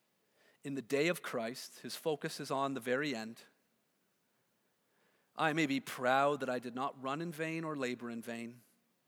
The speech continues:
Even if I am to be poured out as a drink offering upon the sacrificial offering of your faith, I am glad and rejoice with you all. Likewise, you also should be glad and rejoice with me."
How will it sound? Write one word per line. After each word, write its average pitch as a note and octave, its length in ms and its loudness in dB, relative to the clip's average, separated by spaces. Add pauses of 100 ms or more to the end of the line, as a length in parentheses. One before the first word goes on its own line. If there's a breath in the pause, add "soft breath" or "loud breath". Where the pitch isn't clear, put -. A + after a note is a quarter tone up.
(140)
Even D#3 280 4
if D3+ 120 0
I D3 120 4
am D3+ 140 0
to D3 80 -8
be C#3+ 100 -2
poured D#3 340 -2
out D3+ 200 2
as C3+ 100 -8
a C3 60 -8
drink D3 260 -4
offering E3 520 0 (280)
upon C3 280 -4
the A#2 80 -8
sacrificial D3+ 640 -2
offering D3 340 -2
of D3 100 -10
your D3+ 100 -12
faith, A2 400 -12
I B2+ 140 -6
am A#2 120 -6
glad C3 360 -2
and F3 100 -6
rejoice C3+ 460 -8
with C#3 180 -12
you C#3 140 -8
all. A2+ 260 -10 (680 soft breath)
Likewise, F3 520 4
you F3+ 80 -6
also C#3+ 320 -2
should D3 240 -8
be D#3+ 80 -8
glad C3 480 0
and C#3 140 -8
rejoice A#2 540 -6
with A2+ 200 -14
me." G#2 320 -12